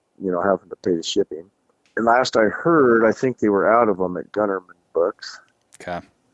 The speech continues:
Speaker 1: So right now, I think it's my website and Amazon, as far as I know.
Speaker 2: Okay. And, and I will definitely put a link. What's the website? I'll put a link to it in the show notes. I, I have done it before, obviously. I know I can grab it, but just say it here on the podcast.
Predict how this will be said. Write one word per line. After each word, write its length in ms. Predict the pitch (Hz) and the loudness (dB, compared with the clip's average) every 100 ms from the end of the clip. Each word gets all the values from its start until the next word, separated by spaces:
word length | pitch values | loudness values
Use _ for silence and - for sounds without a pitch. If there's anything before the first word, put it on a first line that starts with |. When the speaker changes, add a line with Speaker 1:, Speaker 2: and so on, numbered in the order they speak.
| _ | _
Speaker 1:
So 160 | - 98 | -4 2
right 260 | 95 92 | 4 2
now, 280 | 95 110 104 | 2 4 4
I 60 | 98 | 2
think 220 | 92 87 | -2 -6
it's 120 | - | -8
my 220 | 90 95 | -2 2
website 840 | 104 101 98 - - 90 95 104 - - - _ - | 4 4 2 0 0 2 2 0 -10 -20 -20 _ -10
and 420 | 87 87 87 87 | -4 -2 -2 0
Amazon, 840 | 90 107 104 90 - 85 95 92 92 | 2 2 2 -4 -6 -6 -6 -8 -14
as 100 | 87 | -8
far 280 | - 87 90 | 0 2 2
as 80 | 90 | 0
I 100 | 95 | -4
know. 400 | 95 80 62 98 _ _ | -2 -2 -4 -10 _ _
Speaker 2:
Okay. 220 | - 95 92 - _ 143 | -8 -4 -4 -6 _ -2
And, 280 | 117 95 - 135 | -2 -2 -4 -2
and 380 | 113 104 98 - | 0 0 -4 -2
I 100 | 120 | 0
will 200 | 123 113 | 2 0
definitely 460 | 98 - 120 131 113 | 0 2 0 0 -4
put 140 | 113 | -2
a 60 | 110 | 0
link. 440 | 104 104 98 - - - | 0 -2 -6 -14 -14 0
What's 240 | 131 - | 2 4
the 100 | 139 | 4
website? 460 | 113 107 - 92 82 | 4 4 2 0 2
I'll 100 | 92 | 0
put 160 | 107 | 0
a 40 | 95 | 0
link 240 | 95 87 | -2 -4
to 100 | 92 | -2
it 40 | |
in 80 | 85 | -2
the 60 | 82 | -2
show 220 | - 87 | -2 -2
notes. 200 | 82 80 | 0 2
I, 280 | 87 80 92 | 2 2 0
I 40 | |
have 220 | 90 87 | 2 -2
done 140 | 78 87 | -2 -4
it 100 | 78 | -4
before, 380 | 80 - 85 82 | -6 0 2 2
obviously. 380 | 78 78 85 | -2 -4 0
I 80 | 82 | 0
know 120 | 85 | 0
I 60 | 80 | -4
can 140 | 90 85 | -4 0
grab 240 | 85 82 | 2 0
it, 100 | 80 | -2
but 140 | 87 | -4
just 180 | 82 82 | -4 -2
say 220 | - 90 | 2 2
it 60 | 80 | 0
here 160 | 87 82 | -2 -2
on 80 | 80 | -4
the 60 | |
podcast. 600 | - 80 76 82 78 - | -2 -2 -2 -4 -4 -6